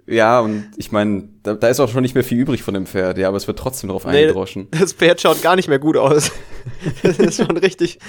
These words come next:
Speaker 2: richtig schlechter Zustand.
Speaker 1: Man, man könnte schon meinen, das Pferd ist, ist gar nicht mehr existent, ja, aber man, man klopft so auf die Erde, so auf den Boden, so klopft.
Speaker 2: Ja, aber wir, wir bieten es auf jeden, wir bieten es auf jeden Fall immer noch das Horse. Yeah.
Speaker 1: Ja,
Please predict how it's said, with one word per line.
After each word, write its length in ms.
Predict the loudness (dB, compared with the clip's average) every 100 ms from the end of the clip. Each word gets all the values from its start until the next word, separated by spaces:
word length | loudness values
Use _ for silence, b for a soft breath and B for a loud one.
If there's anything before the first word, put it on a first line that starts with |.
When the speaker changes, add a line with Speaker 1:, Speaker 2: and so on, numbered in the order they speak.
| B
Speaker 2:
richtig 260 | 0 0 -2
schlechter 380 | -2 0 2 2
Zustand. 560 | 0 -2 -2 -4 -6 B B _
Speaker 1:
Man, 100 | -8
man 200 | -4 -4
könnte 240 | 0 0 0
schon 140 | -2
meinen, 160 | 0 -2
das 100 | -6
Pferd 320 | -2 0 0
ist, 200 | -4 -8
ist 200 | -14 -2
gar 140 | 0
nicht 120 | 0
mehr 140 | 0 -2
existent, 580 | -2 -8 -8 -2 -2 0
ja, 160 | 0
aber 340 | 0 0 -2 -2
man, 180 | -4 -4
man 140 | -4
klopft 240 | -4 -6
so 100 | -4
auf 80 | -4
die 140 | -4 0
Erde, 260 | 2 0
so 140 | -2 -4
auf 100 | -6
den 140 | -6
Boden, 240 | -4 -4
so 120 | -4 -8
klopft. 320 | -6 -8 -2
Speaker 2:
Ja, 60 |
aber 160 | 0 4
wir, 180 | 2 4
wir 140 | 0
bieten 300 | 0 -4 -2
es 100 | 0
auf 100 | 0
jeden, 220 | 0 -2
wir 80 | -2
bieten 300 | -2 -6 -4
es 80 | -4
auf 80 | -2
jeden 120 | -2
Fall 120 | 0
immer 140 | 0 0
noch 100 | 0
das 180 | -4
Horse. 400 | 2 4 2 -2 -14 b b b b b _ -2
Yeah. 160 | 2
Speaker 1:
Ja, 120 | 4